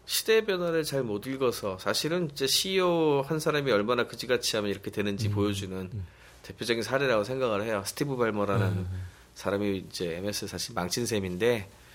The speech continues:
Speaker 1: 다행인 건 사티아 나델라가 이번 새로
Speaker 2: 네.
Speaker 1: 온 씨이오는 확실히 미래를 읽고 전반적인 틀을 변형시키는 어떤 그런 능력이 좀 있는 것 같아요. 그래서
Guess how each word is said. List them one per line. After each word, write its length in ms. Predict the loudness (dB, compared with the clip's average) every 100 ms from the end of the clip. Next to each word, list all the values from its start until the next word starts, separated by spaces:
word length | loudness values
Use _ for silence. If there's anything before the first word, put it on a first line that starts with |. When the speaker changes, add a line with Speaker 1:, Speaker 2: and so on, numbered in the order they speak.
| -20 -20 -10
Speaker 1:
다행인 440 | 0 2 4 4
건 140 | 4 4
사티아 360 | 2 4 4
나델라가 420 | 6 4 4 6 4
이번 420 | 4 2 0 -2
새로 720 | 2 4 6 6 6 2 -2
Speaker 2:
네. 160 | -10 -10
Speaker 1:
온 280 | -6 -4 -2
씨이오는 640 | -2 -2 0 2 2 2
확실히 760 | -2 -2 -2 0 0 0 -2 -6 -14 -20 -20 -20 -6
미래를 400 | 2 4 4 2
읽고 840 | 0 -4 -2 0 4 4 2 -2
전반적인 500 | -4 -4 -2 -2 -4 -4
틀을 220 | -4 -2
변형시키는 640 | -2 -4 -6 -8 -8 -6
어떤 200 | -8 -8
그런 160 | -8 -6
능력이 280 | -4 -4
좀 160 | -4 -6
있는 220 | -4 -4
것 120 | -2
같아요. 360 | -4 -6 -12 -16
그래서 520 | -10 -6 -2 -2 -2